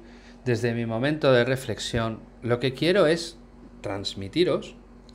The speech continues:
que yo creo que hay que condenar a todos los partidos comunistas del mundo. A todos.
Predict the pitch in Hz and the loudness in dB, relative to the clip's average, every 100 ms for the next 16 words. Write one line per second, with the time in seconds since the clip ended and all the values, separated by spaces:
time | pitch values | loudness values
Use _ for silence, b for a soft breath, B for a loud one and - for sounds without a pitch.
0 | B B B B - 156 214 185 214 147 | B B B B 2 4 6 6 4 2
1 | 135 196 131 107 98 104 165 190 - 104 | 0 0 -2 -4 -4 -2 -2 -4 -6 -8
2 | - 139 175 117 98 - 90 - 131 175 | -4 -2 -2 -4 -6 -8 -10 -8 -4 -4
3 | 175 - 95 95 131 165 - 180 - - | -4 -4 -4 -2 -2 -2 -2 -2 -4 -12
4 | 101 92 87 117 107 82 82 - - - | -6 -4 0 2 2 -2 -10 -18 -20 -18
5 | - - - - - 117 104 127 127 107 | -18 -20 -20 -20 -10 -8 0 4 4 2
6 | - - | -6 -12